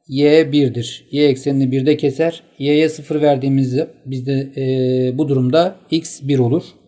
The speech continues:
O halde şu doğru y eşittir eksi x artı bir doğrusudur.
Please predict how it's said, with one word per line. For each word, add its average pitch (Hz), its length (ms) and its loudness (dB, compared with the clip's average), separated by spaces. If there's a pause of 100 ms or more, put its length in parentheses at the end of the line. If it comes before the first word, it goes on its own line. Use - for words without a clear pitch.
(1400)
O 139 140 2
halde 143 420 2 (420)
şu - 280 -8
doğru 147 440 2
y 147 260 2
eşittir 135 560 -4 (480)
eksi 147 340 -2
x 160 280 -4
artı 143 360 0
bir 120 200 0
doğrusudur. 120 540 0